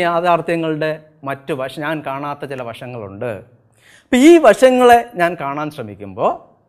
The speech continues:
എനിക്ക് മനസ്സിലാകും എൻ്റെ അനുഭവത്തിനപ്പുറത്തേക്ക് ചില സാമൂഹിക വസ്തുതകളുണ്ട്. അപ്പോൾ എൻ്റെ അനുഭവവും സാമൂഹിക യാഥാർത്ഥ്യങ്ങളും അല്ലെങ്കിൽ സാമൂഹിക,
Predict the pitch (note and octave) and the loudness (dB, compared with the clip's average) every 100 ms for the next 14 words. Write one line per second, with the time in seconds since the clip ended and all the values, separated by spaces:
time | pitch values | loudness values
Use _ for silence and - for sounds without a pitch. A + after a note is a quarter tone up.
0 | _ _ _ _ _ _ _ _ _ _ | _ _ _ _ _ _ _ _ _ _
1 | C#3+ D3 D3+ C3 C3+ D3 C3 B2+ C3 C3+ | -12 -10 -10 -10 -10 -8 -8 -8 -14 -20
2 | _ _ _ B2 E3+ D#3+ C3 C#3 D3+ D3 | _ _ _ -8 -8 -8 -10 -10 -8 -8
3 | C#3+ C3+ B2+ C3 B2+ C3 B2+ C3 E3+ - | -10 -14 -14 -14 -12 -12 -12 -12 -14 -16
4 | _ _ _ - A#2+ - A#2 B2+ C3 C3 | _ _ _ -16 -16 -16 -16 -14 -16 -18
5 | B2 D3+ G#3 _ _ - A2 _ G#2+ G#2 | -14 -14 -14 _ _ -20 -20 _ -18 -16
6 | F2 G2 - _ _ _ _ - _ G3 | -18 -20 -20 _ _ _ _ -20 _ 2
7 | B3+ G#3+ C#4+ D#4 G3 F#3+ G3+ D3 A2 C#3+ | 4 4 8 8 6 4 2 2 -2 -8
8 | - _ _ _ - - G#3 C4+ D4 C#4 | -14 _ _ _ -6 2 2 4 2 2
9 | C#4 C4 C4 - F3+ F3+ G#3 G#3 G#3+ G3+ | 4 4 2 -2 2 2 2 0 0 -2
10 | F#3+ F#3+ E3+ F3+ F3 F#3+ A#3+ B3+ B3+ | -4 -4 -6 -6 -4 -2 -2 -4 2